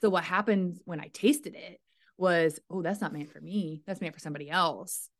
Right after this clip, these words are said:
So what can I do to sabotage that?" So of course I wasn't thinking I was sabotaging it,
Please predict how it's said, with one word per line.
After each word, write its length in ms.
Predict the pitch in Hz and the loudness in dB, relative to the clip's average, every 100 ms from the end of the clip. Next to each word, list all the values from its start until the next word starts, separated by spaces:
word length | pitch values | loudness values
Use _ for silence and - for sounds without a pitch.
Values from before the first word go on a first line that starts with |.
| _ | _
So 280 | - 202 180 | 6 8 8
what 400 | 175 175 202 220 | 6 4 4 4
can 200 | - 196 | 2 -2
I 400 | 175 175 180 185 | 0 2 2 2
do 400 | 175 160 190 175 | 0 6 8 8
to 100 | 156 | 4
sabotage 640 | 160 185 175 165 160 147 - | -2 0 2 0 -4 -8 -8
that?" 260 | 151 - | -12 -8
So 120 | 196 | -4
of 100 | 180 | -2
course 200 | - 254 | 4 4
I 100 | 208 | 6
wasn't 380 | 180 190 175 170 | 4 4 4 -2
thinking 320 | 185 185 175 | -4 -4 -4
I 60 | 160 | -4
was 140 | 156 | -6
sabotaging 720 | 151 147 156 156 151 151 165 | -4 -4 -4 -8 -10 -10 -14
it, 200 | 170 185 | -12 -12